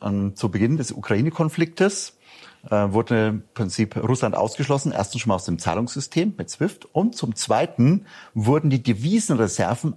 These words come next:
eingefroren. Und das war ein richtiger Schockmoment für alle. Für alle Staaten, dass im Prinzip die Schatzkammer,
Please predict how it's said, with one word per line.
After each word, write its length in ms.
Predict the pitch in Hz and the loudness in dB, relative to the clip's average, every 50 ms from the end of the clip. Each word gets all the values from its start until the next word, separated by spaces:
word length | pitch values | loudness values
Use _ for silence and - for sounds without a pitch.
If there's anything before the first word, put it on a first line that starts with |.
| - - | -4 0
eingefroren. 760 | - 131 143 139 123 127 113 - - 92 80 - - - - _ _ _ _ _ _ _ _ _ _ _ _ _ _ _ _ _ _ _ _ _ | 2 4 4 4 2 0 -4 -4 -2 -2 -2 -2 -4 -8 -12 _ _ _ _ _ _ _ _ _ _ _ _ _ _ _ _ _ _ _ _ _
Und 180 | - 107 98 | -6 -2 0
das 240 | - 135 143 - - | 0 0 0 0 0
war 120 | 131 123 107 | 0 2 2
ein 140 | 117 110 | 2 2
richtiger 680 | 98 101 110 156 180 - - - 151 - 139 131 131 131 - - _ _ - | 2 4 2 2 0 0 -2 -2 0 2 2 2 2 -2 -8 -16 _ _ -6
Schockmoment 880 | - - - - - 156 - - - - - 101 90 85 85 82 - - | -2 0 0 2 2 0 -2 -4 -6 -2 -2 0 0 0 -2 -4 -6 -6
für 200 | - - - - | -6 -4 -4 -2
alle. 200 | - - - 92 _ _ _ _ _ _ _ | -4 -6 -8 -12 _ _ _ _ _ _ _
Für 200 | _ - - - | _ -6 -4 0
alle 220 | - 113 131 147 147 | 0 2 2 0 0
Staaten, 600 | - - 113 104 110 120 - - 135 131 131 131 - - - - - | 0 0 2 2 2 0 2 4 4 4 4 2 -4 -14 -18 -10 -4
dass 220 | - 107 104 - 107 | -2 -2 -2 -2 -4
im 120 | 98 - | -4 -2
Prinzip 420 | - 95 85 82 - 107 - - - | -2 -4 -4 -2 -2 -4 -4 -4 -6
die 100 | - - | -6 -2
Schatzkammer, 800 | - - - 180 - - - - - - 127 107 92 80 - | 0 0 0 0 -2 -4 -6 -4 -2 0 0 0 0 -2 -4